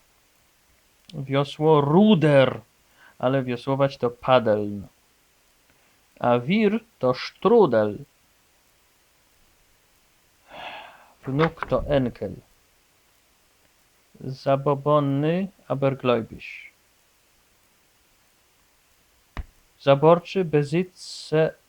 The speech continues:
er, Besitz ergreifend. Zabójczy to Tüdlich. Zabójstwo, Tötung. Zabrudzić, verschmutzen. Zachęcić, ermuntern.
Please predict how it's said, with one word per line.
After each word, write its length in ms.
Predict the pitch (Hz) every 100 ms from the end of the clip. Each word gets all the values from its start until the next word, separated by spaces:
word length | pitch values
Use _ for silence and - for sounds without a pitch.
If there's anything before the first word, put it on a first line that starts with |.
| _ -
er, 260 | 151 156 139 139
Besitz 560 | 143 139 196 202 - -
ergreifend. 840 | 156 139 135 120 - 113 _ _ _ _ _ _ _ _ _ _ _ _ _ _ - -
Zabójczy 560 | 139 139 147 160 - 113
to 120 | 117
Tüdlich. 720 | - 208 185 170 165 - - _ _ _ _ _ _ _ -
Zabójstwo, 920 | 139 170 170 170 139 - - 120 117 -
Tötung. 760 | 190 190 - 110 107 - - _ _ _ _ _ _ _ _ _ _
Zabrudzić, 640 | - 143 147 160 147 135 -
verschmutzen. 760 | 127 131 139 135 - 113 90
Zachęcić, 580 | 120 135 170 151 127 120
ermuntern. 880 | - 127 123 139 180 160 160 147 147